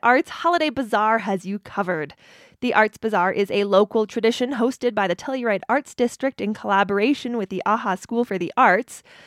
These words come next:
The event features handmade crafts, artisan jewelry, organic body products, gourmet food, ceramics, clothing,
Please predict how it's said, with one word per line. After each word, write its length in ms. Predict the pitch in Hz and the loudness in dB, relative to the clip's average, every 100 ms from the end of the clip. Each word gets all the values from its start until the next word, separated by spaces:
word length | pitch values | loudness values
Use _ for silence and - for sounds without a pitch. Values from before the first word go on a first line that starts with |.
| - _ - | -20 _ 0
The 160 | 233 | 4
event 340 | 233 226 226 180 | 4 4 0 -4
features 380 | 226 233 220 | -4 0 0
handmade 520 | - 277 302 302 285 - | -2 -2 0 0 -2 -6
crafts, 480 | - 226 240 - - | -4 0 0 -4 -2
artisan 460 | 214 277 - 262 247 | 0 0 -2 -4 2
jewelry, 400 | 240 233 233 - | 2 2 0 -6
organic 560 | - 196 311 311 285 | -8 -4 0 0 0
body 260 | 269 240 233 | 0 0 -2
products, 400 | 254 226 233 - | -2 -2 -2 -2
gourmet 360 | 320 311 277 | 2 2 0
food, 300 | 247 247 220 | -4 -6 -6
ceramics, 600 | - 240 262 339 285 247 | -8 -4 2 2 2 -6
clothing, 560 | - - 302 294 311 | -10 -2 0 0 -2